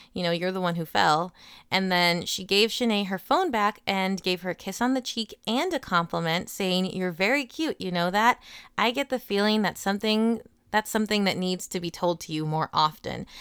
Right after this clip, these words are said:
And I was like, "Yes, that's something that needs to be told to Shin-ei more often. She is so cute, and these boys never tell her that."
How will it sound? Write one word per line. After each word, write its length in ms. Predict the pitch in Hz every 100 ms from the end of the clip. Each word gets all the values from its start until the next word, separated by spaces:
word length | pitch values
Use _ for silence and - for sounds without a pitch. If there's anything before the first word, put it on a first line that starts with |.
| -
And 100 | 220
I 140 | 220 233
was 140 | 247
like, 160 | 240 240
"Yes, 180 | 415 508
that's 200 | 381 370
something 240 | 349 320
that 100 | 302
needs 160 | 277 285
to 60 |
be 80 | 285
told 240 | 277 285 277
to 60 |
Shin-ei 360 | 285 294 269 262
more 180 | 254 247
often. 520 | 240 240 233 196 185
She 240 | - 285
is 120 | 330
so 140 | - 302
cute, 240 | - 262
and 240 | - 254 247
these 160 | 277
boys 240 | 269 277 247
never 280 | 262 311 320
tell 260 | - 277
her 140 | 269 247
that." 400 | 214 214 -